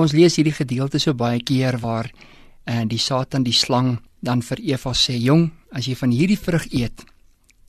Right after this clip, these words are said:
dan sê God sal jy soos hy wees deur goed en kwaad te ken."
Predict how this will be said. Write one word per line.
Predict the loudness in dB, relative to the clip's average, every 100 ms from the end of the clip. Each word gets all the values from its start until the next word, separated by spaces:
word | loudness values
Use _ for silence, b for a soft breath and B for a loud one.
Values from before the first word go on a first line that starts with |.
| _
dan | -8 -2 0
sê | 0 -2
God | 0 0 0
sal | -2
jy | -2 -2
soos | 0 -2 -2 -4
hy | -4 -4
wees | -2 -4 -4
deur | -6 -8
goed | -8 -6
en | -2 -4
kwaad | -2 -4 -4 -8 -18 b b b
te | -8
ken." | -6 -6 -4 -6